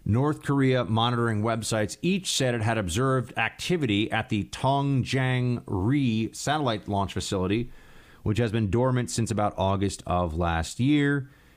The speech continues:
and is one of the few known missile component development facilities inside North Korea. So,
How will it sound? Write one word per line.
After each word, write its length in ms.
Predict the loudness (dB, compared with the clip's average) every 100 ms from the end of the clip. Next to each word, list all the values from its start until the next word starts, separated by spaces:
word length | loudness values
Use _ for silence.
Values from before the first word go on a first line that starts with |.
| -8
and 140 | -2 0
is 140 | 0
one 120 | 0
of 60 | 0
the 80 | 0
few 260 | 0 2
known 300 | 2 2 2
missile 260 | 0 0 -2
component 460 | -2 -2 0 -2
development 460 | 0 0 0 0 -4
facilities 440 | -6 -2 0 0
inside 380 | 0 0 -2 -2
North 240 | -2 -4 -6
Korea. 340 | -4 -4 -6
So, 420 | -4 -2 0 -2